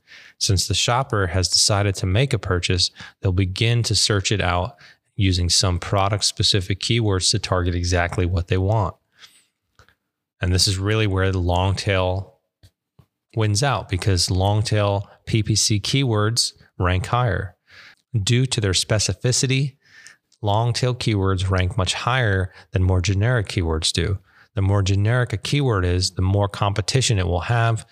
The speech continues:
from sites such as Yahoo, as well as industry-specific sites. I don't know why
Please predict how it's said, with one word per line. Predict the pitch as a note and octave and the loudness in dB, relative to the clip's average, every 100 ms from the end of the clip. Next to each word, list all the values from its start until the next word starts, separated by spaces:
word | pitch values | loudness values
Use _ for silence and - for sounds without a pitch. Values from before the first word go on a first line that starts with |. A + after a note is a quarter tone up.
| - - | -20 -12
from | F#2 | -4
sites | E2+ - G#2+ G2 | 0 2 0 0
such | - F#2 - | 0 0 0
as | E2+ F#2+ | -2 0
Yahoo, | G2 G#2 A2 G#2+ G#2 G#2 - - - | 0 2 2 2 0 -4 -14 -10 -4
as | F2 G2 | -2 0
well | G2 F#2+ F#2 | 0 0 0
as | F2+ - B2+ | 0 0 0
industry-specific | G#2 G2 - G2+ F#2 F2 - - F#2+ F2+ F#2 | 2 2 0 0 0 0 -2 0 0 -2 0
sites. | - G2+ E2+ - - - - _ _ _ _ | 0 2 0 -2 -4 -4 -20 _ _ _ _
I | A2 | -2
don't | A#2+ | 0
know | A#2 | 0
why | G2 F#2 G2 G#2 | 0 0 0 -2